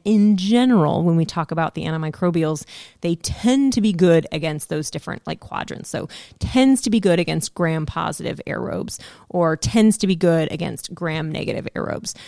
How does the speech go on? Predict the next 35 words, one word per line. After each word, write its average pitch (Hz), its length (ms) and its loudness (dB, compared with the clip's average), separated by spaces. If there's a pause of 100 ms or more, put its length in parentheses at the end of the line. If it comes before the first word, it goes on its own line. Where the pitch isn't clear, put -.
(180)
Most 233 220 6
things 208 220 4
that 196 80 4
are 180 40 2
good 170 160 2
against 160 280 -4
anaerobes 156 500 -2
are 147 60 -4
pretty 165 200 -2
good - 140 -4
against - 500 -8 (140)
all, - 160 -10
both 147 260 -2
flavors, 175 560 -4
um, 170 340 -2 (220)
gram-positive 175 560 -6
and 160 260 -2
negative. 180 400 0 (220)
But, 185 260 4
um, 160 540 2 (560)
yeah, 240 260 4
so 202 300 6
we 196 120 6
can 196 160 2
kinda 175 240 2
lump 170 260 0
things 165 220 0
together 165 260 0
because 180 380 0
they 190 240 0
tend 269 640 2
to 180 300 2
have 165 300 -2
similar 156 400 0
features. - 600 -6